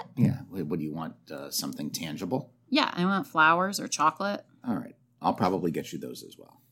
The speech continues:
Speaker 2: Okay,
Speaker 1: Maybe
Speaker 2: good.
Speaker 1: chocolate flowers.
Speaker 2: All right, as long as they taste good.
Speaker 1: All right. And what am I getting for Valentine's Day?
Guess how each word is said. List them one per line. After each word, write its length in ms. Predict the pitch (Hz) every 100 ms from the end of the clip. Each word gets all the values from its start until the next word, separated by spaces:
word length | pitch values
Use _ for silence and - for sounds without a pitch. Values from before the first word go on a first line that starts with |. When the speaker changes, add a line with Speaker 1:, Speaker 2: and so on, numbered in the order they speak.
| _ -
Speaker 2:
Okay, 200 | 196 180
Speaker 1:
Maybe 240 | 101 104 104
Speaker 2:
good. 80 | -
Speaker 1:
chocolate 320 | 87 - -
flowers. 560 | 95 90 64 - - - _ _ _ _ _ -
Speaker 2:
All 80 | -
right, 260 | 370 262 277 -
as 120 | 226
long 100 | 277
as 60 | 277
they 80 | 233
taste 240 | - -
good. 180 | 147 160 - -
Speaker 1:
All 80 | -
right. 160 | 80 - -
And 160 | 90 95
what 100 | 82
am 160 | 92
I 60 | 101
getting 220 | 85 73
for 100 | -
Valentine's 480 | 69 78 - 82 -
Day? 160 | -